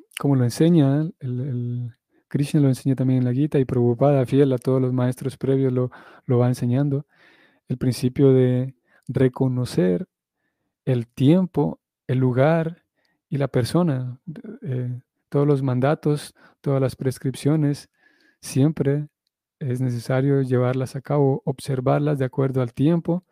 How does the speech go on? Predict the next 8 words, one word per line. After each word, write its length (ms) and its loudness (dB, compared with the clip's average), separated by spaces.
Bueno, 180 0
generalmente 580 4
lo 120 6
decimos 360 2
tiempo, 240 0
lugar 220 4
y 40 -2
circunstancia. 760 -6